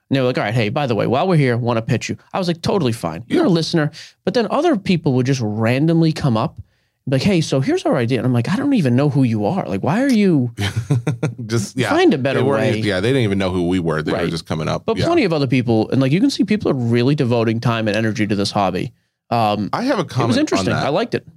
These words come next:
Speaker 2: Like, so what we saw there was the majority, I would say, of the biggest names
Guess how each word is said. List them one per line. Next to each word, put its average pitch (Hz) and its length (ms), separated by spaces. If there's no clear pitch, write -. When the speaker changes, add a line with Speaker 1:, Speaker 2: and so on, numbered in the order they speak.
Speaker 2:
Like, 123 360
so 123 600
what 110 400
we 165 120
saw 147 280
there 95 360
was 95 640
the 131 100
majority, 107 680
I 95 100
would 92 180
say, 87 280
of 90 380
the 101 160
biggest 95 420
names 85 440